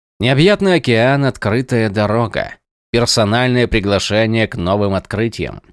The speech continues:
Люди боятся моря. Но Ялп никогда этого не понимал. Ведь море такое гостеприимное, такое радушное. Проявляй к нему уважение, и оно отнесёт тебя, куда пожелаешь.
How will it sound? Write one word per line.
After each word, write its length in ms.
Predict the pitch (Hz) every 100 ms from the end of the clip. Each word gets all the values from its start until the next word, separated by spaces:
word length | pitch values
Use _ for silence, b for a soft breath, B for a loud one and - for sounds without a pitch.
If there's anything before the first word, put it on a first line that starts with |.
| - - _ -
Люди 380 | 117 151 131 123
боятся 600 | 104 90 95 123 - 143
моря. 460 | 143 101 71 - - _ _ -
Но 140 | 123
Ялп 320 | 170 220 175
никогда 480 | 175 202 147 104 127
этого 240 | 117 113
не 100 | 104
понимал. 500 | 95 87 87 69 55 - _ _
Ведь 300 | - 127 165
море 320 | 139 180 175 143
такое 360 | 95 110 123
гостеприимное, 960 | 98 95 - 92 95 127 123 71 - - _ _ _
такое 360 | - - 92 82
радушное. 760 | 82 82 107 101 - 73 58 - _ _ b b b b _ _ _ _
Проявляй 500 | - 117 123 123 131
к 100 | 117
нему 300 | 135 120 123
уважение, 580 | 120 113 104 147 156 92
и 40 | 87
оно 220 | 90 101
отнесёт 460 | 87 92 - 98
тебя, 260 | 98 90 98
куда 240 | 101 95
пожелаешь. 800 | 92 101 101 92 104 85 - -